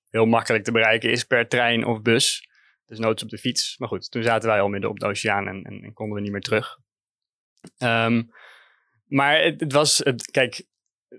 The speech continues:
we, we gingen daar, we deden die reis natuurlijk ook niet alleen maar om daar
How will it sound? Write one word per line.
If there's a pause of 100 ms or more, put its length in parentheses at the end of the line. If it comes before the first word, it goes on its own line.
(140)
we,
we
gingen
daar,
we
deden
die
reis
natuurlijk
ook
niet
alleen
maar
om
daar